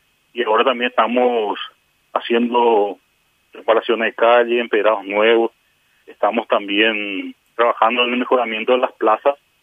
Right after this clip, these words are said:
porque ahora, visto que, viendo que se disminuyó el, el número de muertos, la gente ya empieza a salir, empieza a hacer su vida, sale en las plazas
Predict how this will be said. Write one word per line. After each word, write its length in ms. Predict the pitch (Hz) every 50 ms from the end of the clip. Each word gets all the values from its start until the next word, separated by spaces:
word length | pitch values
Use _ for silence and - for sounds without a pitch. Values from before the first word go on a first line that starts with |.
| _ _ _ _ _ _ _ _ _ _ _ _ _ _ _ _ _ _ _ -
porque 220 | 120 120 120 127
ahora, 520 | 113 110 117 117 123 123 120 117 101 92 - -
visto 320 | 107 110 107 - 127 117
que, 340 | 117 123 127 127 123 127 127 131 - _ _ _ _ _ _ _ - 113 113
viendo 340 | 110 110 113 120 120 127 120
que 120 | 123 131
se 360 | - - 147 135 131 123 117 110
disminuyó 480 | 120 120 123 131 135 131 110 104 113
el, 540 | 120 120 120 117 117 113 110 104 92 92 90 _ _ _ _ _ _ _ _ _ _ _ _ _ _ _ _ _ -
el 140 | 123 117
número 300 | 110 113 110 117 120 120
de 140 | 120 120 113
muertos, 480 | 113 104 107 110 113 120 117 - 110 101
la 140 | 120 123 -
gente 320 | - 117 107 113 135 139
ya 260 | 147 160 156 139 135 - _ _ _ _ _ _ _ _ _ _ _
empieza 400 | - 123 - - 113 110 - 131
a 80 | 127 -
salir, 380 | 151 131 110 107 110 117 120
empieza 260 | 120 117 - 110 - 127
a 20 |
hacer 220 | - - 123 110
su 180 | - - 127 120
vida, 460 | 107 104 110 120 120 120 117 123 131 - - - - _ _ _ _ _ _ _
sale 280 | - 113 107 110 113 117
en 80 | 117 117
las 120 | 117 -
plazas 880 | _ - 104 101 110 110 113 110 104 - - 117 110 107 107 107 101 -